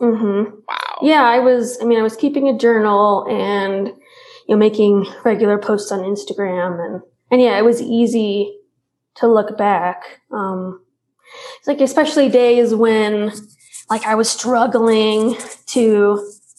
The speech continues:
Speaker 1: you know, do my, my fifteen mile day or whatever. And it's like, "Well, you know, wait a second." <laughs> You know, there was a time not that long ago where you couldn't even walk,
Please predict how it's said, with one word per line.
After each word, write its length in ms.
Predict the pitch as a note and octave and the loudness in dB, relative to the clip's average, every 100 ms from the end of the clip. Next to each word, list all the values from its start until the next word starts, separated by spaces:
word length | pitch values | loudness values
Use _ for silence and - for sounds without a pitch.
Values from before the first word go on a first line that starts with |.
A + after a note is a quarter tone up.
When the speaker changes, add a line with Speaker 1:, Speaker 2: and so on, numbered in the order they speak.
| - | -10
Speaker 1:
you 160 | - A3 | 0 0
know, 60 | G3+ | 2
do 220 | A3+ A3 | 2 4
my, 400 | G#3+ G3 G3 F#3+ | 2 -2 -4 -6
my 140 | - G3+ | -6 -4
fifteen 460 | A#3+ A#3 A#3+ A3+ | -4 -4 -2 0
mile 280 | G#3+ G3+ G3 | 0 -2 -2
day 260 | G3 F#3+ F#3 | -2 0 0
or 80 | |
whatever. 540 | F3 F3+ F3+ F3+ F3 F3+ | 0 -2 -4 -4 -8 -10
And 80 | G3+ | -10
it's 140 | F#3 G3 | -10 -8
like, 180 | F#3+ | -6
"Well, 500 | A3 A#3 A#3 A3+ - - | 0 4 4 4 0 -4
you 80 | A#3 | -2
know, 160 | A3 | 0
wait 180 | G#3+ A#3 | 2 2
a 40 | |
second." 480 | A#3 G#3 - F#3+ F#3 - | 2 -2 -4 -6 -6 -8
<laughs> 40 | A#3+ - _ _ - - - - - - - - | -16 -20 _ _ -14 -10 -10 -12 -20 -20 -18 -2
You 100 | A3 | -2
know, 200 | G#3+ G#3 | 0 2
there 180 | A#3+ B3 | 2 4
was 280 | B3+ B3+ B3 - | 2 0 -8 -2
a 140 | A#3+ A#3+ - A#3 | -2 -2 -8 -6
time 280 | C4 B3+ A#3 | 0 2 4
not 160 | A#3 A3 | 2 2
that 80 | A3 | 2
long 320 | A3 A#3 A#3 | 4 2 2
ago 300 | G#3+ A3 G#3+ | 2 2 2
where 160 | G#3 G#3 | 0 -2
you 160 | G#3 | -4
couldn't 220 | G#3 A3+ | -2 -2
even 240 | G#3 G3+ F#3 | 0 -2 0
walk, 440 | G3 F#3+ F#3+ F#3 | 4 4 2 -2